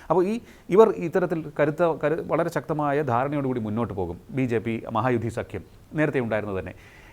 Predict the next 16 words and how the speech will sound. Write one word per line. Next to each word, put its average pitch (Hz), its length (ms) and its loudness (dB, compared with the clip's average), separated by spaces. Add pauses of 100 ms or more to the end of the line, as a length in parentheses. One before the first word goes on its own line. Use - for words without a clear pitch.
ഇ-, 143 120 -8
ഇനി 180 480 0
വരാൻ 185 400 6
പോകുന്ന 120 460 4 (160)
ഒരേ 220 520 6
ഒരു 165 240 8
രാഷ്ട്രീയ 131 460 2
നാടകം, 120 320 0
അല്ലെങ്കിൽ 156 240 0
ഏതെങ്കിലും 180 400 0
തരത്തിൽ 143 260 0
തെറ്റിപ്പിരിയാൻ 139 520 0
സാധ്യതയുള്ളത് 139 800 -2
അജിത് 117 180 -4
പവാർ 110 260 -2
മാത്രമാണ്. 98 520 -6